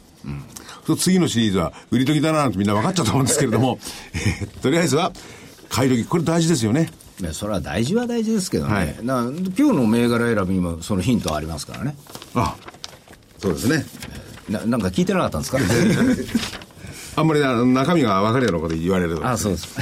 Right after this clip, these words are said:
Speaker 2: ディーブイディー、今日発売。売れなくなってしまいます。
Speaker 1: はい。
Speaker 2: えー、ね。それで明日、二十六日、えー、金曜日。桜井英明の投資式研究所、九月号です。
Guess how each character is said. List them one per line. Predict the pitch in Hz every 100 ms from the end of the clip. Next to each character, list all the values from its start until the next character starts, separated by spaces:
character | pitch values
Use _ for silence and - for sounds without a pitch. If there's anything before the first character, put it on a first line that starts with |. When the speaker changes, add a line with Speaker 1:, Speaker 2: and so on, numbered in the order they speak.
| -
Speaker 2:
デ | 127
ィ |
ー |
ブ | 135
イ | 123
デ | 104
ィ | 69
ー、 | -
今 | 131
日 |
発 | 69 -
売。 | 69 -
売 | 127
れ | 139
な |
く | 110
な | 95
っ |
て | -
し | -
ま | -
い |
ま | -
す。 | -
Speaker 1:
は | -
い。 | 110 - - - -
Speaker 2:
え | 78 82 76 71 65 60 50 - - -
ー、 |
ね。 | 131 110 - -
そ | -
れ |
で | 165
明 | 139
日、 | - 170 - _ -
二 | 135
十 | 123 110 95
六 | 98 117
日、 | 95 95 - -
え |
ー、 | 107 82 82 -
金 | 127 147
曜 | 107
日。 | 69 - - - - - _ _ _ _ _ _ - _ -
桜 | 117 165 151
井 | - 131
英 | 113
明 | 104 90
の | 85
投 | 135 170
資 | 165 -
式 | - 135 120
研 | - 117
究 | 107 113 104
所、 | 104 90 - - - _ -
九 | -
月 | 139 139
号 | 127 80
で |
す。 | 71